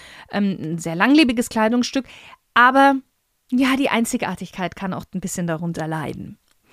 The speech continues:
Hochwertige Materialien. Auswahl an langlebigen und qualitativ hochwertigen Materialien,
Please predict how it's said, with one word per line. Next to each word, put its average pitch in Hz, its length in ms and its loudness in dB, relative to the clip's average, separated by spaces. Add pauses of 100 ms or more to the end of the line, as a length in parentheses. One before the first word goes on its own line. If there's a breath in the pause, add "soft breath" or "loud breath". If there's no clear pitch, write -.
(600 loud breath)
Hochwertige 233 540 4
Materialien. - 760 -10 (560)
Auswahl 226 560 4
an 190 340 -4
langlebigen 214 920 2
und 196 140 -10
qualitativ 196 680 -6
hochwertigen 165 460 -8
Materialien, 151 720 -10